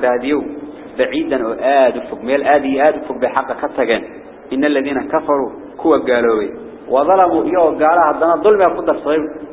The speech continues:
دد كوا يظلمي أيان، مخلوق إلهي يظلمي أيان، dhibaatooyin badan bay geysanayaan. Isagoo gaal ah, haddana dulmi ku darsaday. Iya, inuu naf iyo maal iyo dhan walba dadka ka dulmiyo.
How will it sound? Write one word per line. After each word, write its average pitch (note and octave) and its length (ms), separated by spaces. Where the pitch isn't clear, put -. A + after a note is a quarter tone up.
دد D#3+ 220
كوا D3 180
يظلمي C#3+ 320
أيان، D3+ 300
مخلوق D#3 400
إلهي D3+ 280
يظلمي D3+ 360
أيان، D#3+ 300
dhibaatooyin D3 480
badan E3 200
bay D#3+ 120
geysanayaan. D#3 680
Isagoo F3+ 340
gaal G3+ 220
ah, F3 140
haddana E3+ 300
dulmi F3 240
ku D#3 60
darsaday. - 380
Iya, C#3 200
inuu E3 200
naf F3+ 200
iyo - 200
maal D#3 420
iyo D3 180
dhan A3 180
walba E3 260
dadka E3+ 160
ka F3+ 80
dulmiyo. D#3 340